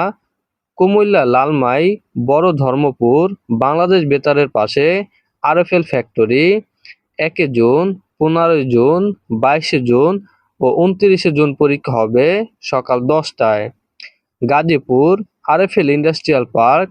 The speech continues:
সন্তানপাড়া, মূলগাঁও, কালীগঞ্জ, গাজীপুর। আঠারো ও পঁচিশে জুন পরীক্ষা হবে সকাল দশটায়। বিশেষ দ্রষ্টব্য,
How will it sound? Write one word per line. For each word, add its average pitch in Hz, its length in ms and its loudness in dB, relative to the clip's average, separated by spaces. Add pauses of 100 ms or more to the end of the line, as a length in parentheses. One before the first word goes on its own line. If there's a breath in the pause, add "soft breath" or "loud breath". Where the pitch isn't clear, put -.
(260)
সন্তানপাড়া, 170 720 -2
মূলগাঁও, 151 560 0 (120)
কালীগঞ্জ, 151 480 0 (100)
গাজীপুর। 120 560 0 (520)
আঠারো 151 460 -2 (120)
ও 151 140 0
পঁচিশে 170 540 -2
জুন 147 120 0 (100)
পরীক্ষা 135 360 0
হবে 117 340 0 (560)
সকাল 135 340 -2 (120)
দশটায়। 113 580 -2 (1120 loud breath)
বিশেষ 180 320 0 (100)
দ্রষ্টব্য, 110 460 0